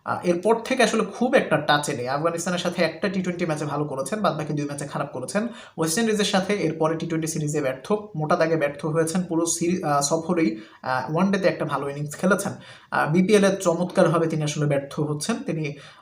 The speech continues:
আহ, তার দুর্বলতার জায়গাটা বারবার দেখিয়ে দিচ্ছেন। সেটা নিয়ে কাজ করলে যদি টুর্নামেন্টটা ভালো করেন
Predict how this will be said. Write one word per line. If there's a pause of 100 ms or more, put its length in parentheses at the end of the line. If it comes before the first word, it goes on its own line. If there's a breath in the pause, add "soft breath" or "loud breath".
আহ,
তার
দুর্বলতার
জায়গাটা
বারবার
দেখিয়ে
দিচ্ছেন।
সেটা
নিয়ে
কাজ
করলে (300)
যদি
টুর্নামেন্টটা
ভালো
করেন